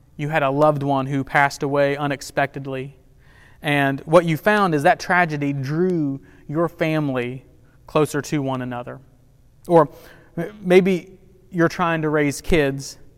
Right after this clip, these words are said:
and what you're finding is that it is the hardest job on the face of the planet. And in the midst of this extreme challenge,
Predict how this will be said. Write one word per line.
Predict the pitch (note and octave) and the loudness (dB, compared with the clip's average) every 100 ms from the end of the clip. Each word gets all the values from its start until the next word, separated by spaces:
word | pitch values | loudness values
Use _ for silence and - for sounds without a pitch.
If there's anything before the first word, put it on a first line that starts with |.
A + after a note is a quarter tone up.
| _ _ _ - | _ _ _ -4
and | D3 | 4
what | F#3+ F3+ | 4 6
you're | E3 | 2
finding | G3+ G3 G3+ F3 D#3+ D#3 | 4 4 2 0 -2 -4
is | E3 D3+ C#3 | 0 0 2
that | C#3+ | 0
it | D#3+ F3 | 0 -2
is | C#3 | -2
the | C3 | -6
hardest | - - F3+ F#3 F#3 F#3 - | -8 -6 -2 0 0 -6 -10
job | D3 D#3 D3+ C#3 C#3 | -2 0 2 0 0
on | D3+ C#3 | -2 0
the | C3+ | -2
face | - D#3+ D3+ C#3+ - - - - - - | -6 -4 -2 -4 -8 -16 -20 -20 -14 -4
of | C#3 | -2
the | C3 | -2
planet. | - C#3+ C3+ B2+ C3 - - - | -4 -2 -2 -4 -8 -14 -20 -2
And | D#3 | 0
in | F3+ | 2
the | F3+ | 4
midst | A3+ A3+ - | 4 4 -2
of | F3 | -2
this | F#3 - - - | 0 -2 -10 -12
extreme | E3 - - F#3+ F#3+ G#3 G#3 | -10 -10 -6 0 2 2 0
challenge, | F#3 F3+ F3 E3 C3+ C3 - | -2 0 0 2 -2 -8 -12